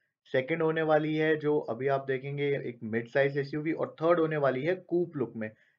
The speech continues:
ये एक टीजर है, ये देखो थर्ड वाली जो होगी वो होगी कूप। थ्री हंड्रेड किलोमीटर की रेंज के आसपास, अ, बातें चल रही हैं, but मुझे लगता है at least five to six hundred स्टैंडर्ड रेंज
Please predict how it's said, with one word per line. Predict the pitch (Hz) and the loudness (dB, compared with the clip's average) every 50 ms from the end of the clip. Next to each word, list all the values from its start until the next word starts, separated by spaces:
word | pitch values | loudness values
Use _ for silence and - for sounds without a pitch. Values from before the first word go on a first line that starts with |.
| _ _ - | _ _ -2
ये | 131 143 156 | 2 2 2
एक | 156 156 - - | 2 0 -4 -8
टीजर | 151 156 156 156 160 175 180 165 151 | -6 -4 -2 4 6 6 6 6 6
है, | 143 143 147 147 | 2 0 2 2
ये | 135 | 0
देखो | 120 120 117 120 120 | 0 -2 -4 -4 -6
थर्ड | - 139 131 135 139 139 | -2 0 2 2 2 2
वाली | 139 135 139 139 143 | 2 0 0 0 -2
जो | 143 143 131 | -2 -2 0
होगी | 127 120 117 151 190 | -2 -2 -2 -4 -6
वो | 196 156 143 139 139 | -4 -2 -2 0 0
होगी | 135 127 143 180 190 - _ | 0 -2 -4 -6 -12 -12 _
कूप। | - 160 135 - - - - | -4 -4 -4 -4 -6 -14 -8
थ्री | - 165 165 | -2 0 0
हंड्रेड | 160 151 147 151 156 151 151 - | 2 0 2 2 2 2 2 0
किलोमीटर | 156 151 139 143 143 139 143 139 | 2 2 2 2 2 2 0 2
की | 143 147 | 2 0
रेंज | 139 135 131 131 135 139 - | -2 0 0 -2 -2 -4 -2
के | 147 135 | 2 4
आसपास, | 131 127 127 - - 135 131 131 135 - _ _ _ _ _ _ _ _ _ _ _ 113 | 4 4 4 0 0 0 0 0 0 -6 _ _ _ _ _ _ _ _ _ _ _ -6
अ, | 117 113 113 110 110 110 | -4 -2 -2 0 -2 -2
बातें | 113 - - - 117 113 117 135 135 131 | -4 -8 -4 2 4 4 4 4 0 0
चल | - 139 131 135 | 2 0 0 0
रही | 139 139 139 143 | 0 -2 -2 0
हैं, | 143 | 0
but | 143 151 143 147 156 | 2 0 0 -2 -4
मुझे | 147 139 151 160 | -4 4 6 6
लगता | 156 151 139 143 - 156 151 | 6 6 4 2 2 6 8
है | 151 156 156 - - | 8 8 8 6 2
at | - 127 131 - - 143 143 | 0 -2 -2 -2 -4 -8 -2
least | 147 165 180 180 180 170 - - - _ _ _ _ _ _ _ _ _ _ _ _ _ _ - 143 | 0 0 2 2 0 -2 -4 -8 -20 _ _ _ _ _ _ _ _ _ _ _ _ _ _ 4 8
five | 139 151 165 170 | 8 8 8 6
to | 165 180 175 | 6 4 4
six | 170 170 175 175 170 - 170 | 4 4 2 0 0 0 -4
hundred | 160 156 156 160 165 165 165 165 - _ _ _ | -4 0 4 6 6 6 4 0 -10 _ _ _
स्टैंडर्ड | - - - - 135 127 139 147 156 165 170 165 160 - | -20 -8 2 4 6 6 6 4 4 6 6 6 6 4
रेंज | 127 127 135 139 147 156 151 139 | 2 2 4 4 4 2 -2 -8